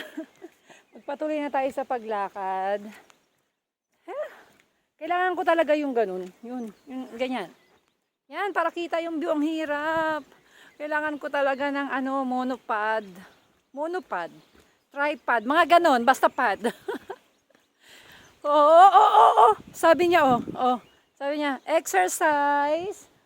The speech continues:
area starts here. So, pag nag-starts ako dito, may exercise na ako. <laughs> So, yan. Lakad tayo. Ang laki ng ano, oh, ng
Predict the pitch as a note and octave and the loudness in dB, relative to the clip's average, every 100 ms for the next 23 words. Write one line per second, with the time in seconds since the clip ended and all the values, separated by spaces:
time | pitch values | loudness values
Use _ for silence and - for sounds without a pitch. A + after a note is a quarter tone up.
0 | _ - C#4 D4 D4+ C#4+ C#4 C#4 C#4 - | _ -10 -2 0 2 2 2 2 0 0
1 | D4 C4+ C4+ - - C4 C4 F#3+ E3+ - | 4 4 2 -6 -6 0 0 0 -4 -6
2 | B3 B3 A#3+ A3+ C#4+ B3+ C4 A#3+ A3+ G#3+ | -6 -6 -8 -4 -2 -2 -4 -8 -6 -8
3 | F#3+ - G#3 F#3+ F3+ - - - - - | -8 -10 -12 -10 -12 -14 -16 -14 -12 -12
4 | - - F5+ _ _ _ _ _ _ A3 | -6 -4 -4 _ _ _ _ _ _ -14
5 | F#3 G3 G3 _ _ _ _ _ _ B3 | -12 -12 -14 _ _ _ _ _ _ -14
6 | A3 B3 G#3 B3 G#4 G#4 F#4+ G4 F#4+ F#4+ | -10 -8 2 4 6 6 6 4 6 6
7 | F#4+ F#4+ F4 F4+ E4 E4 | 6 6 8 8 6 0